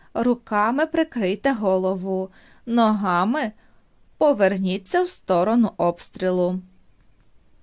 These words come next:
Дотримуйтеся комендантської години. Орієнтуйтесь на визначений час у вашому регіоні. Зазвичай це час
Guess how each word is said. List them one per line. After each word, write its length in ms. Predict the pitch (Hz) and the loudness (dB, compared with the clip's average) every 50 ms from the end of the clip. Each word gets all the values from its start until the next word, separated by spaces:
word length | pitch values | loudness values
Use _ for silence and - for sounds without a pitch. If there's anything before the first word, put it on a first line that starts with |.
| _ _ _ _ _ - | _ _ _ _ _ -8
Дотримуйтеся 1120 | 196 190 208 208 202 - 202 185 185 202 247 330 370 370 285 214 240 - - - 180 - - - _ - _ | -2 0 0 0 0 0 0 0 0 0 0 -2 -2 -2 -2 -2 -2 -4 -4 -4 -4 -4 -6 -8 _ -20 _
комендантської 1000 | - 262 254 233 208 190 190 190 185 180 165 165 175 208 - - - 320 311 311 311 | -2 0 0 2 2 2 0 0 0 0 0 0 -2 -4 -6 -4 -2 0 0 2 2
години. 720 | 277 302 330 262 240 233 202 190 180 180 180 170 165 170 170 - _ _ _ _ _ - | 2 0 0 0 0 0 0 0 0 -2 -2 -4 -6 -8 -12 -14 _ _ _ _ _ -8
Орієнтуйтесь 1160 | - 247 254 247 220 208 196 185 175 180 180 180 180 165 160 190 - - 302 285 247 - - - _ | -2 0 0 2 2 0 0 -2 -2 -2 -4 -4 -2 -2 -2 -4 -2 -2 -2 -2 -2 -4 -10 -12 _
на 260 | 226 220 214 196 185 | -2 0 2 2 2
визначений 800 | 175 170 165 165 170 180 214 240 277 - - 311 320 339 349 330 | 0 0 -2 -2 -2 -2 -2 -4 -4 -6 -6 -6 -4 -4 -6 -8
час 500 | - - - 233 196 180 185 185 - - - | -8 -8 -6 -4 -4 -4 -4 -6 -12 -14 -12
у 100 | - 196 | -10 -8
вашому 640 | 185 180 180 180 185 220 233 - 302 302 302 302 285 | -6 -4 -2 -2 -2 -2 -4 -6 -8 -6 -6 -4 -2
регіоні. 720 | 277 254 226 226 214 190 190 180 175 175 175 175 170 175 - _ - - - - - | -2 -2 -2 -2 -2 -2 -2 -2 -2 -4 -4 -4 -6 -8 -10 _ -12 -12 -12 -12 -12
Зазвичай 1040 | 208 196 202 196 190 - 233 269 285 339 339 349 - - 233 196 170 160 160 165 - _ _ - | -8 -4 0 0 0 0 0 -2 -2 -2 -2 -4 -6 -6 -4 -2 -2 -2 -4 -8 -12 _ _ -14
це 260 | - - 208 220 311 | -8 -6 -4 -4 -4
час 560 | - - - 269 226 190 180 185 185 - - | -6 -8 -8 -4 -4 -2 -4 -4 -6 -12 -20